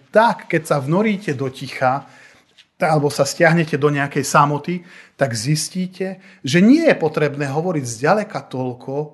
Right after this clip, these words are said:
koľko si bežne myslíte. Túto disciplínu ľudia často kombinujú aj s pôstom. Táto disciplína nás sam-, svojím spôsobom prináša do hĺbšieho porozumenia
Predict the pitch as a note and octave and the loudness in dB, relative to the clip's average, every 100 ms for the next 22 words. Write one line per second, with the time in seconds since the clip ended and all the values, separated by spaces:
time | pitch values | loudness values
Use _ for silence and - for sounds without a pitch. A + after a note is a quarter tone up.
0 | _ _ _ _ _ - D#3+ D#3+ F#3 - | _ _ _ _ _ 0 0 0 -6 -6
1 | A#2+ C#3 C3+ B2 B2+ - A#2+ G#2 - - | -6 -6 -6 -8 -8 -10 -12 -16 -20 -20
2 | - _ _ _ _ _ _ _ _ _ | -20 _ _ _ _ _ _ _ _ _
3 | _ _ _ _ - - _ - A#3+ F3+ | _ _ _ _ -20 -20 _ 0 2 4
4 | D3+ F3 - - D#3+ D3+ D3+ D3+ C#3+ - | 2 -2 -4 -6 -2 -2 0 0 -2 -2
5 | _ - D#3+ D#3 - D3 D3+ D3+ D3 C#3 | _ -4 0 0 -2 0 0 2 0 0
6 | C3 B2+ C3+ C#3 C#3 - D3 D#3 D#3 - | -2 -2 -2 -2 -2 -4 -2 -2 -2 -8
7 | A2+ C3+ D#3 - - - _ - B2+ C3 | -6 -4 -4 -8 -20 -20 _ -2 2 4
8 | B2+ C3 D3+ C#3+ C3 D3+ - D3 D3 C3+ | 4 4 2 0 -8 -8 -6 -8 -6 -4
9 | B2+ B2+ - - B2+ - - C3 C3 - | -2 -4 -8 -14 -20 -12 -6 -4 -6 -10
10 | C#3+ C3+ - C#3+ - C3 B2 C#3+ D3 C#3 | -8 -8 -6 -8 -6 -6 -4 -2 -2 -2
11 | C3 - A#2 A#2+ A#2 _ - D3+ D#3 - | -4 -8 -12 -12 -14 _ -2 -2 -2 -6
12 | E3 D3 - D3+ D#3+ D3+ B2 A#2 G#2+ G#2+ | -4 -4 -2 0 0 0 -4 -6 -10 -14
13 | G#2 A#2+ | -14 -14